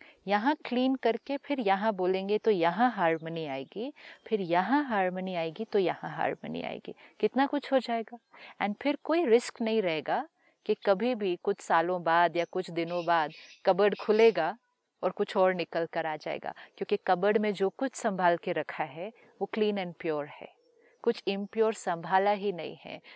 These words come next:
जिसका बाहर निकलने का कोई रिस्क है। तो जीवन बहुत रिलैक्स्ड हो जाएगी। नहीं तो ये प्रेशर है कि जब गुस्सा आया ये सब निकल जाएगा,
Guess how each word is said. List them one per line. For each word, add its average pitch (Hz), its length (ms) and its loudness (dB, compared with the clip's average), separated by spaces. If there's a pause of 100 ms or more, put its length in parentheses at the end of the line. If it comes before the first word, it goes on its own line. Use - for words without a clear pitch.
(140)
जिसका 202 320 0
बाहर 170 380 0
निकलने 175 540 -6
का 170 220 -2
कोई 180 300 -4
रिस्क 165 440 -6
है। 175 380 -12 (960)
तो 202 80 0
जीवन 196 380 0
बहुत 208 200 0
रिलैक्स्ड 185 500 -2
हो 226 60 4
जाएगी। 220 380 -8 (360)
नहीं 185 100 -4
तो 220 140 0
ये 196 160 2 (100)
प्रेशर 190 360 4
है 220 320 -2 (300)
कि 196 120 -2
जब 214 260 2
गुस्सा 190 480 -2
आया 180 360 -4 (340)
ये 202 60 -2
सब 220 340 -4
निकल 180 260 -4
जाएगा, - 480 -12